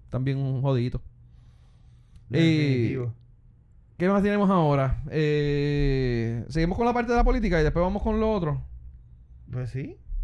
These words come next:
Speaker 1: Vamos a ir con la parte de, de la política y después damos lo de, lo, lo de los bultitos, eso. Eh, estamos hablando, ah, sí, hablamos, ya mencionamos lo de las cortas.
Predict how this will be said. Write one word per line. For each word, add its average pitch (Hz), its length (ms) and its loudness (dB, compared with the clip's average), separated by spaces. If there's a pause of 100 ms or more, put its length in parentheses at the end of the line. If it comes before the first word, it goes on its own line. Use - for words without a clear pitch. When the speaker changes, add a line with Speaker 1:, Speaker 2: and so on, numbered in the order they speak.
(100)
Speaker 1:
Vamos 143 280 -4
a - 40 -2
ir 170 40 -4
con 202 120 0
la 185 60 0
parte 185 220 -2
de, 180 300 2
de 180 60 2
la 180 100 2
política 180 280 -2
y 151 40 2
después 131 200 -2
damos 160 200 0
lo 170 140 2
de, 165 60 2
lo, 156 180 0
lo 156 120 0
de 147 60 0
los 139 100 -2
bultitos, 151 420 -2
eso. 151 160 -2 (2500)
Eh, 131 920 2 (2750)
estamos 170 380 0
hablando, 226 220 4
ah, 214 140 4
sí, 220 100 0
hablamos, 180 320 4
ya 175 100 6
mencionamos 214 360 2
lo 214 80 4
de 202 60 4
las 185 120 2
cortas. 233 380 0